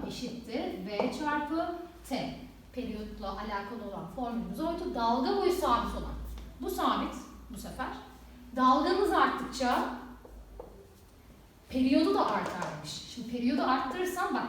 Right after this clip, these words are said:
bununla aynı aslında. Aynı mantık. Şimdi sen eğer burada dalganın hızını arttırırsan periyodu azaltman gerekir. Azaltman gerekir ki buradaki sabit değer değişmesin. Bu sebepten ötürü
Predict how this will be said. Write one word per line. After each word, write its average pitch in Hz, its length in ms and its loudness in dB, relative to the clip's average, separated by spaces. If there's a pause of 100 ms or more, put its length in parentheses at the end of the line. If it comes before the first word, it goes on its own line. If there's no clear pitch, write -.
bununla 427 500 4
aynı 294 400 6 (480)
aslında. 175 500 -6 (480)
Aynı 277 240 6
mantık. - 480 -2 (320)
Şimdi 247 200 -2
sen 277 180 0
eğer 302 320 2
burada 277 160 2
dalganın 277 380 4
hızını 285 340 2
arttırırsan 359 520 -2 (140)
periyodu 277 440 2
azaltman 262 600 4
gerekir. - 300 -2 (500)
Azaltman 285 680 2
gerekir 302 420 2
ki - 180 -2
buradaki 254 280 2
sabit 254 480 2
değer 269 340 2
değişmesin. - 640 2 (560)
Bu 392 80 0
sebepten 330 640 -2
ötürü 294 340 -2